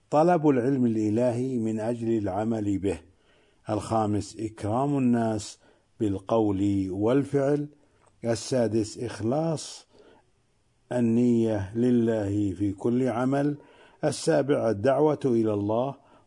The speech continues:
والنفر في سبيل الله لإبلاغ دين الله. فاليقين على شهادة أن لا إله إلا الله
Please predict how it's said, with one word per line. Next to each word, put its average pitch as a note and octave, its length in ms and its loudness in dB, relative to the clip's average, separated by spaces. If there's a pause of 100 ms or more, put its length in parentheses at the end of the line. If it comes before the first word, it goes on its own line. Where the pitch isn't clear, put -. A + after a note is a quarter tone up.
والنفر A2 560 -2
في G#2 200 -2
سبيل A#2+ 420 0
الله A#2+ 440 0 (380)
لإبلاغ G#2+ 640 2 (300)
دين G#2 400 0
الله. A#2+ 400 0 (3000)
فاليقين D3+ 600 2
على B2 400 4
شهادة A#2 720 0
أن G2+ 160 2
لا A#2 160 4
إله A2+ 580 2
إلا G2+ 200 0
الله F2+ 500 -4